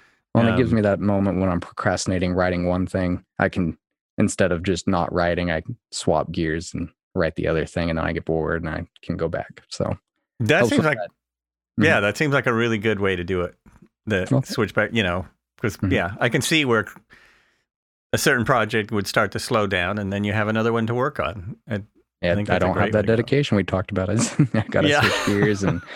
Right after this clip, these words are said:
Speaker 2: <laughs>
Speaker 1: I've gotta keep myself entertained, and otherwise, I don't know. I'm at the coffee shop too much, and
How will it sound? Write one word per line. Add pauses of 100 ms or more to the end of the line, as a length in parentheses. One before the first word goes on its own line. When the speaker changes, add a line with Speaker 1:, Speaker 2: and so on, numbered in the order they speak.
Speaker 2:
<laughs>
Speaker 1:
I've
gotta
keep
myself
entertained,
and (300)
otherwise, (720)
I
don't
know. (140)
I'm
at
the
coffee
shop
too
much,
and